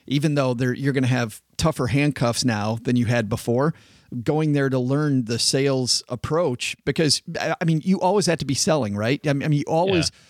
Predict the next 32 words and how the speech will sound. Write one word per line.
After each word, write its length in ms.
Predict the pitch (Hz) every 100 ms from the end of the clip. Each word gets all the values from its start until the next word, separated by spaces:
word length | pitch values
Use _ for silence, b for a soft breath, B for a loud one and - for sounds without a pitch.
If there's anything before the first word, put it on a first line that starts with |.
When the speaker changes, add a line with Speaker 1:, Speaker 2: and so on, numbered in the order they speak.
| b
Speaker 1:
no 80 | 262
matter 140 | 285
what 120 | 240 226
type 140 | 233
of 80 | 170
job 340 | 123 160 196
you 100 | 175
work 240 | 131 117 110
in, 180 | 98 - b b -
you 120 | 170
have 120 | 196
to 80 | -
sell 220 | 147 165 151
people 420 | 170 180 156 135
on 420 | 127 120 120 117 117
the 100 | 131
fact 260 | 156 147
that 120 | 143
they 100 | 139
wanna 240 | 127 143 147
work 240 | 139 127
with 100 | 131
you 320 | 123 143 165
and 160 | 143 123
that 120 | 123 -
their 200 | 135 135
goals 320 | 143 143 127
matter, 340 | 127 131 151
whatever 360 | 131 123 131 127
it 60 | -
might 220 | 127 120
be. 280 | 147 120